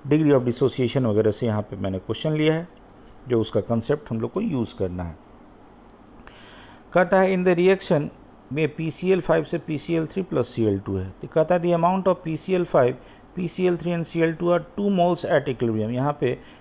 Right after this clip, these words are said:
इक्विलिब्रियम का आपको दे रखा है और टोटल प्रेशर दे रखा है, तो पूछा है value of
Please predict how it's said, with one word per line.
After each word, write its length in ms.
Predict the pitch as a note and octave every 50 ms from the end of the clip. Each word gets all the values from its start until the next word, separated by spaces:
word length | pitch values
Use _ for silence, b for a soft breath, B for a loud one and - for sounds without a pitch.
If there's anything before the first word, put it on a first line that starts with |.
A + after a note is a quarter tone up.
| B B -
इक्विलिब्रियम 420 | F#3+ - F#3 F#3 F#3 G#3 G#3 G3
का 140 | E3+ F3+ F3
आपको 240 | D#3+ C#3 - E3 D3+
दे 160 | A#2+ A2+ A2
रखा 300 | G#2 G#2 G2 - - G#2+
है 160 | G2 G2 G2 - - B B B B B B -
और 80 | -
टोटल 380 | - - G3 F#3+ F#3 F#3 G3 F#3
प्रेशर 360 | - - D3+ C3+ - - -
दे 160 | B2 A#2+ A#2
रखा 220 | A#2 A#2 - - C3+
है, 60 | C3
तो 120 | C3 C#3+
पूछा 320 | - - D3 C3+ - E3 D#3
है 60 | D3
value 280 | B2 B2+ B2+ C3+ C3+
of 60 | C#3